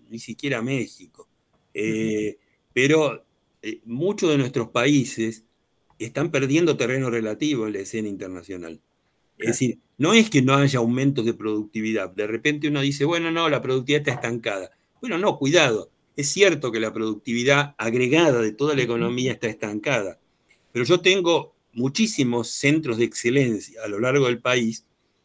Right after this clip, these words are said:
Speaker 1: donde la productividad no está estancada.
Speaker 2: Claro.
Speaker 1: Es decir, si yo miro Córdoba o Santa Fe o, o Tandil o Mar del Plata, me doy cuenta que hay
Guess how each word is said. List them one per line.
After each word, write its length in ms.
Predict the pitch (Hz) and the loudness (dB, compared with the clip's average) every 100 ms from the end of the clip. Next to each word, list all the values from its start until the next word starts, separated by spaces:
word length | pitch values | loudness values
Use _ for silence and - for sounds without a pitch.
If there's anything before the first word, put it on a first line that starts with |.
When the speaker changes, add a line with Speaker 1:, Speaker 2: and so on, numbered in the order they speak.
| _ | _
Speaker 1:
donde 260 | 131 139 131 | 0 2 2
la 100 | 123 | 2
productividad 400 | 127 123 160 165 | 2 2 2 2
no 120 | 143 | 0
está 160 | 135 | 2
estancada. 680 | 202 - 101 95 95 85 78 _ _ _ _ | 0 0 -8 -8 -8 -8 -12 _ _ _ _
Speaker 2:
Claro. 160 | 71 110 | -4 -2
Speaker 1:
Es 60 | |
decir, 300 | - 117 110 - _ - | 0 0 -2 -6 _ -14
si 160 | - 117 | -4 2
yo 140 | 165 | 2
miro 480 | 170 180 160 135 113 | 4 6 6 4 4
Córdoba 460 | 160 151 127 117 | 4 6 4 2
o 60 | 110 | 0
Santa 400 | 107 110 110 107 | -2 -2 -2 -4
Fe 500 | - 151 147 117 - | 0 2 4 4 0
o, 420 | - 107 107 107 104 | -6 -4 -2 0 -2
o 80 | |
Tandil 680 | - 120 117 131 175 123 104 | -4 -2 0 2 2 2 0
o 100 | 104 | -2
Mar 220 | 113 113 117 | -2 -2 -2
del 180 | 110 | -2
Plata, 560 | - 147 156 - 107 104 _ _ _ _ | -2 0 0 -2 -8 -10 _ _ _ _
me 120 | 113 | 0
doy 200 | 147 160 | 4 4
cuenta 480 | 156 170 170 156 139 | 2 2 2 0 0
que 180 | 127 131 | 2 2
hay 360 | 143 160 160 | 4 2 0